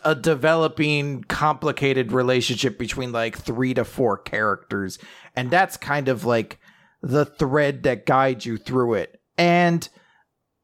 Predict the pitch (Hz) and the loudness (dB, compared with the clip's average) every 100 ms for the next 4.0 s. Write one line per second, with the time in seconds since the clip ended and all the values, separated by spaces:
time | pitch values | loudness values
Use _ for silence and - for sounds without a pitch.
0 | _ - 196 185 202 - 285 294 247 _ | _ -2 0 2 0 0 0 0 -2 _
1 | - _ _ _ - 208 208 202 208 190 | -20 _ _ _ -4 2 4 4 2 2
2 | 185 175 - 156 143 - 156 147 - _ | 4 2 2 0 0 0 0 0 -2 _
3 | - 160 147 - 147 147 143 143 131 117 | -4 0 0 0 0 2 2 2 0 -6